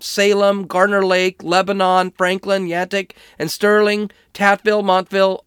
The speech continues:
Oakville, Libston, and more than a hundred firefighters total responded to the scene. There were about one hundred, uh, I think it was, uh,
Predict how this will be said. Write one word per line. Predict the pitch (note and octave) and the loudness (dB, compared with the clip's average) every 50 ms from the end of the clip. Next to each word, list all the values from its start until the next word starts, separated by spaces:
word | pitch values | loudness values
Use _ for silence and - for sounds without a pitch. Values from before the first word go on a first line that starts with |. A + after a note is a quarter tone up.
| _ | _
Oakville, | - G3 F#3+ F#3 - F#3 F#3 F#3 F3+ | -2 -2 -2 -2 -2 -2 -2 -2 0
Libston, | F#3 F#3 G3 F#3+ F3+ E3+ F3+ G3+ G3+ G3+ G3+ F#3+ _ _ _ _ _ _ _ _ - | 0 0 0 -2 -2 -4 -2 -2 -2 -2 -2 -6 _ _ _ _ _ _ _ _ -2
and | E3 E3+ | -2 0
more | F#3 F#3+ G3+ G3 | 2 2 2 2
than | F#3 F3 | 2 0
a | D#3 D3 | -2 -2
hundred | - - G#3+ B3+ C#4 C#4 C#4+ G#3+ - | -2 0 0 0 0 0 -4 -4 0
firefighters | - G#3 G3 F#3 E3+ D#3+ D3+ - - D#3 C#3+ C#3 C3+ C3+ C#3 C#3+ - - - _ _ _ _ | 2 2 4 4 2 0 0 0 0 0 0 0 0 -2 -4 -4 -8 -12 -16 _ _ _ _
total | - - - G#3 A3 A3+ A#3 A3+ A3 | -8 -2 2 4 4 4 4 2 0
responded | G3+ F3+ D#3+ - - - F3+ E3+ E3+ F3 E3+ F3 E3+ D#3 - | -2 -4 -4 -6 -6 -4 -2 0 0 0 -2 -4 -6 -8 -10
to | - E3+ | -14 -14
the | D3+ C#3 C3+ | -12 -12 -10
scene. | - - - C#3 A2+ G2 E2+ - _ _ _ _ _ _ _ _ _ _ _ _ _ - - - - _ _ _ _ _ _ | -10 -12 -12 -12 -12 -14 -16 -20 _ _ _ _ _ _ _ _ _ _ _ _ _ -20 -20 -20 -20 _ _ _ _ _ _
There | - E3+ F3 G3 G3+ | 2 4 4 6 4
were | F#3+ F#3+ G3 G3+ G#3 G#3 G#3+ - - | 4 4 4 4 4 4 2 0 -2
about | F3 F#3 D#3 - _ _ _ _ - F#3+ F3+ D#3 C3 A#2 A#2+ - - - - - _ _ _ _ _ _ _ | -2 -2 -4 -6 _ _ _ _ 0 0 0 0 -2 -4 -6 -10 -16 -18 -18 -20 _ _ _ _ _ _ _
one | - C#3 C#3+ D3+ F3+ F#3+ G3 G#3 G3+ F#3+ | -16 -8 0 4 4 4 4 2 -2 -6
hundred, | F#3 - - - F#3+ F#3 F#3 E3+ - F3 D#3+ D#3 - - | -10 -12 -6 -4 -2 -2 -2 -4 -4 -6 -6 -6 -6 -4
uh, | D3 D3 D3 C#3+ - | 0 0 0 0 0
I | - D#3 | -2 -2
think | - - A#3 G#3 | 0 -2 -2 -2
it | A3 - | -2 -2
was, | D#3+ C#3+ A#2 - - _ - | -4 -4 -6 -8 -16 _ -8
uh, | C3+ B2+ A#2+ A#2 | -6 -4 -4 -6